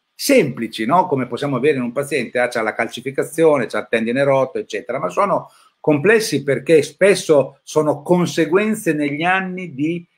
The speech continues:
instabilità, quindi vedremo adesso Francesco magari che ci parla anche di queste cose, e quindi nel tempo è un po' come, eh, viaggiare con una macchina con le sospensioni o, o, o con le,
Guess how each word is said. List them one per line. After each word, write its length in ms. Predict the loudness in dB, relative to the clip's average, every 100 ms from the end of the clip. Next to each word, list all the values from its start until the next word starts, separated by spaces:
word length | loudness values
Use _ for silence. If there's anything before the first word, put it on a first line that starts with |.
| _
instabilità, 880 | -6 -4 -2 -2 -2 -2 0 0 0
quindi 200 | -2 -6
vedremo 280 | -4 -2 -2
adesso 240 | -4 -6
Francesco 460 | -8 -6 -6 -6 -6
magari 280 | -2 -2 -2
che 120 | -8
ci 120 | -6
parla 220 | -4 -2
anche 140 | -4 -10
di 100 | -8
queste 320 | -8 -8 -6
cose, 440 | -2 -2 -6 -14 _ _
e 80 | -8
quindi 220 | -2 2
nel 240 | 4 2 4
tempo 640 | 6 6 4 4 2 0 _
è 100 | -8
un 120 | -4 2
po' 180 | 2
come, 520 | 4 2 4 2 0 _ _ -10
eh, 200 | -6 -2
viaggiare 520 | -2 0 2 2 2
con 140 | 0
una 140 | -2 0
macchina 420 | 0 0 -4 -4
con 200 | -4 -4
le 200 | -4 -6
sospensioni 840 | -8 -12 -8 -8 -4 0 0 0
o, 40 | -2
o, 340 | -4 -4 -6
o 180 | -8 -6
con 500 | -4 -2 -2 -4 -8 _ _ -16
le, 520 | -6 -2 2 2